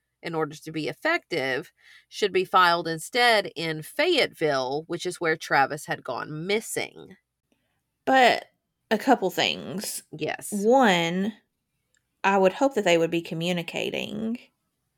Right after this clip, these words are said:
Speaker 2: because it happened in Fayetteville, but he lives in the other town.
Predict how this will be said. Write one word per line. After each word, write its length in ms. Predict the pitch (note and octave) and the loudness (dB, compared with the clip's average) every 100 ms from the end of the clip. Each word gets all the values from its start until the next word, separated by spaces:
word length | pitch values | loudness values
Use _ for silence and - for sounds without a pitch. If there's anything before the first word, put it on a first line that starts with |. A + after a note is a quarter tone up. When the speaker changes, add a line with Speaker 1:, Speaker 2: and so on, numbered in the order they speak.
| _ _ _ _ - | _ _ _ _ -8
Speaker 2:
because 340 | G3+ G3 F3+ | 2 2 4
it 80 | F3 | 2
happened 400 | - F#3 F#3+ F3 | 4 4 4 0
in 160 | E3+ F#3 | -2 -6
Fayetteville, 960 | - - - F3 E3+ F#3+ F3 C#3+ D3+ | -16 -10 -2 2 2 0 0 0 0
but 180 | E3 D#3+ | -2 -2
he 160 | F3+ F3 | -2 0
lives 440 | E3+ D#3+ E3 - | 0 0 -4 -4
in 100 | F#3+ | -2
the 120 | - | 2
other 220 | F3 D#3 | 2 0
town. 520 | D#3 D3+ F#2 - A3 | -4 -8 -8 -8 -10